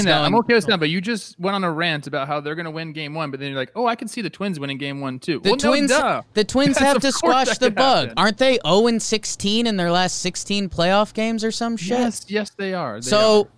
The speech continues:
Speaker 1: They are.
Speaker 2: it's kind of what Jimmy said. I mean, until they do it, they won't do it. And I know that
Speaker 1: I
Speaker 2: sounds
Speaker 1: love, then
Speaker 2: obvious.
Speaker 1: stick with that take. Just stick with that take.
Speaker 2: I've
Speaker 1: Boom.
Speaker 2: already
Speaker 1: End
Speaker 2: gave my
Speaker 1: take.
Speaker 2: take. I already
Speaker 1: End
Speaker 2: gave
Speaker 1: take.
Speaker 2: my take.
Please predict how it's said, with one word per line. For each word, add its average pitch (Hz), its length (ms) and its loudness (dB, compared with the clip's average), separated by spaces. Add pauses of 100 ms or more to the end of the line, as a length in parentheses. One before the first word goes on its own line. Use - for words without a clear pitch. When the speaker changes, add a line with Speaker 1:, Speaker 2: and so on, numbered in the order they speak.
(280)
Speaker 1:
They 127 80 -8
are. 113 100 -6
Speaker 2:
it's 190 180 -4
kind 202 300 2
of 190 80 0
what 202 180 6
Jimmy 160 340 -2
said. 117 260 -10
I 131 100 -4
mean, 160 160 0
until 170 400 2
they 196 180 2
do 180 260 4
it, 156 200 4 (240)
they 143 140 0
won't 151 280 0
do 123 200 -4
it. 113 80 -8
And 113 100 -8
I 113 80 -8
know 123 200 -2
that 160 160 2
Speaker 1:
I 139 60 2
Speaker 2:
sounds 180 240 4
Speaker 1:
love, 208 200 4
then 202 80 4
Speaker 2:
obvious. 165 340 2
Speaker 1:
stick 226 80 0
with 202 80 2
that 180 220 0
take. 135 260 -4
Just 143 220 -8
stick 147 260 -8
with 147 120 -4
that 127 200 -4
take. 98 220 -8 (200)
Speaker 2:
I've 147 220 0
Speaker 1:
Boom. 185 100 4
Speaker 2:
already 226 180 4
Speaker 1:
End 214 80 -4
Speaker 2:
gave 175 260 2
my 160 220 2
Speaker 1:
take. 117 320 -6
Speaker 2:
take. - 240 -20 (360)
I 139 160 -2
already 196 340 4
Speaker 1:
End 156 80 0
Speaker 2:
gave 247 200 2
Speaker 1:
take. 123 60 -2
Speaker 2:
my 123 160 -2
take. 117 380 -14